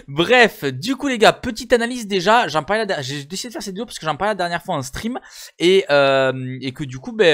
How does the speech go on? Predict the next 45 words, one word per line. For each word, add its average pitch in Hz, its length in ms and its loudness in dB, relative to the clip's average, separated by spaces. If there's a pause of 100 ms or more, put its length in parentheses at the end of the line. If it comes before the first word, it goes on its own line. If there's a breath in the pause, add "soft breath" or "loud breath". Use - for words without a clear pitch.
euh, 120 320 0 (380)
ça - 200 -4
avait 165 440 -2
suscité 185 460 -4
un 190 80 -4
petit 226 200 -6
débat 208 340 2 (220 loud breath)
qui - 100 0
avait 139 120 2
été 226 220 -6
très 254 500 -2
intéressant. 208 600 0 (460 loud breath)
À 156 100 8
l'heure 247 180 8
d'aujourd'hui, 214 640 -2
on 175 80 -2
peut 156 140 -6
dire 226 180 -2
que - 80 -6
l'économie 196 580 -2
des 180 140 -2
serveurs 180 540 -2 (260 loud breath)
est 208 160 0
plutôt 233 880 -6
faible. 139 580 -2 (280 loud breath)
Euh, 127 180 2
le 143 240 2
Kama, 208 480 2
entre 175 220 -2
guillemets, 180 320 -6
vaut 196 180 -2
cher. - 320 0
Je 120 160 -4
m'explique, 127 380 -4
ça - 100 -4
veut 113 80 -6
pas 127 100 -2
dire 139 140 -4
que - 80 -8
vous 143 80 -6
pouvez 180 160 0
<laughs> - 0 -
acheter - 340 2
des 202 200 -2
Kama 202 340 4